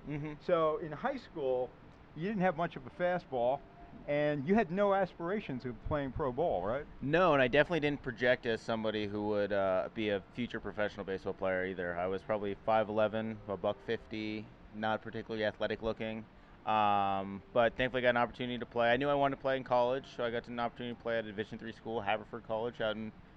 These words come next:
Speaker 2: Well,
Speaker 1: Philadelphia.
Speaker 2: well, here in our area, we're all familiar with Haverford. I've
Speaker 1: Mm-hmm.
Speaker 2: never really thought of it as a petri dish for professional athletes. But you had a phenom-, you, you, you gained weight, you gained a lot of velocity.
Speaker 1: Mm-hmm.
Speaker 2: Uh, you had a phenomenal college career.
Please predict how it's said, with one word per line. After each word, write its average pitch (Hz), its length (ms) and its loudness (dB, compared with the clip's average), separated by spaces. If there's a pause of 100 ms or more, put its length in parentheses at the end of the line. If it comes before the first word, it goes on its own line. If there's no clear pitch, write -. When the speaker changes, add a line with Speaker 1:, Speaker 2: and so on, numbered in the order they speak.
Speaker 2:
Well, 160 120 4
Speaker 1:
Philadelphia. 110 520 2
Speaker 2:
well, 151 160 6
here 208 180 8
in 185 60 6
our 160 220 10
area, 147 260 6
we're 139 160 4
all 143 80 6
familiar 139 320 0
with 127 120 0
Haverford. 143 520 4
I've 139 140 6
Speaker 1:
Mm-hmm. 151 100 -4
Speaker 2:
never 175 220 2
really 151 320 2
thought 151 260 2
of 143 100 -2
it 147 140 2
as 135 120 -2
a 127 40 -2
petri 139 540 -2
dish 117 280 2 (120)
for 117 200 0 (200)
professional 127 520 -2
athletes. 120 400 -2 (420)
But 165 160 -4
you 202 200 2
had 190 180 8
a 131 40 0
phenom-, 160 680 2
you, 165 140 -2 (120)
you, 147 160 -4 (120)
you 143 180 -4
gained 143 260 0
weight, 180 380 0
you 131 80 -2
gained 135 240 0
a 127 60 2
lot 147 260 6
of - 80 0
velocity. 160 760 0 (240)
Speaker 1:
Mm-hmm. 147 300 -8
Speaker 2:
Uh, 127 460 6 (200)
you 233 100 2
had 247 100 2
a - 20 0
phenomenal 160 520 0
college 143 340 2
career. 185 320 -4